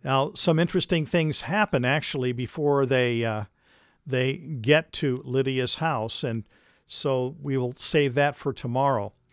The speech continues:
But, uh, suffice it to say, one of the things we're seeing here is, again, uh, the pattern that Paul has used, uh, before is the one that he's continuing to use, visiting the synagogue, but then making use of time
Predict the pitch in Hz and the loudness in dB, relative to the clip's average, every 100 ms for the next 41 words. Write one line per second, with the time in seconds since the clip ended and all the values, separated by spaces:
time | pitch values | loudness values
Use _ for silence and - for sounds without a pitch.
0 | - - - 151 131 151 - 156 143 123 | -20 -20 -16 0 4 6 6 6 6 2
1 | - _ _ - - 165 202 226 202 151 | -10 _ _ -10 0 2 4 2 0 -2
2 | - 180 170 143 165 151 151 165 147 139 | 0 0 0 -2 -4 -4 -4 -6 -6 -6
3 | 127 - 170 151 143 156 151 - - _ | -6 -4 -2 -2 0 2 0 -4 -20 _
4 | 165 127 135 131 151 123 107 - - - | -4 -2 -2 0 0 0 -2 -10 -20 -18
5 | - 123 113 113 - 156 151 151 151 147 | -4 -2 0 0 2 6 6 6 2 0
6 | - 147 143 147 127 143 131 139 131 - | 0 2 4 2 -2 -2 0 0 -2 -6
7 | - 120 123 - 151 143 147 135 135 120 | -6 -4 -4 -2 0 2 2 0 -4 -2
8 | 131 127 127 120 - 117 - 160 170 165 | -2 -2 -4 -6 -6 -2 0 0 0 -2
9 | - 156 143 160 139 139 131 135 131 120 | -2 0 2 2 4 4 4 0 0 0
10 | - 165 151 123 113 113 - - - - | 2 2 4 2 2 0 -4 -20 -20 -20
11 | - 165 233 226 180 190 190 165 160 - | 0 4 6 6 4 4 2 2 -2 -10
12 | _ _ 139 165 202 - 143 - - 160 | _ _ 4 6 8 6 4 2 0 2
13 | 160 | 2